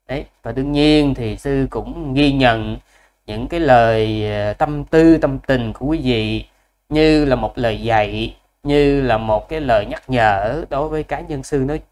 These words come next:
riêng và những cái vị sư khác nói chung. Đó là phải cẩn thận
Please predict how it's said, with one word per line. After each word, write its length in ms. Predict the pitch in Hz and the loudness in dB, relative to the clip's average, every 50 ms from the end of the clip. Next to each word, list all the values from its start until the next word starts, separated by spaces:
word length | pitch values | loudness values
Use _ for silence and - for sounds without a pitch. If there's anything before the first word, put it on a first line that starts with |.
| _ _ | _ _
riêng 340 | 156 160 175 170 165 156 147 - _ _ _ _ _ _ _ _ | 2 6 8 8 8 6 2 -4 _ _ _ _ _ _ _ _
và 420 | 120 113 110 104 104 101 101 98 101 | 0 2 2 4 2 2 0 -2 -6
những 100 | 104 110 | -10 -12
cái 140 | - 160 156 | -10 -8 -6
vị 300 | 135 120 110 101 98 95 | -4 -4 -4 -4 -6 -10
sư 220 | - - 143 131 | -8 -4 -4 -4
khác 300 | 123 - 165 175 175 - | -4 -6 -10 -10 -10 -10
nói 100 | 147 156 - _ | -12 -12 -2 _
chung. 200 | 175 165 151 127 - _ _ _ - - _ _ _ _ _ _ | 2 2 2 0 -6 _ _ _ -20 -20 _ _ _ _ _ _
Đó 160 | 131 143 165 | -2 -2 0
là 400 | 160 131 117 110 107 104 101 98 - _ | 0 2 2 2 2 0 -2 -4 -8 _
phải 400 | _ _ 113 98 95 98 104 113 | _ _ -8 -6 -6 -6 -6 -8
cẩn 280 | - - 107 101 127 156 | -6 -6 -8 -8 -8 -10
thận 220 | - - 107 98 | -14 -14 -14 -14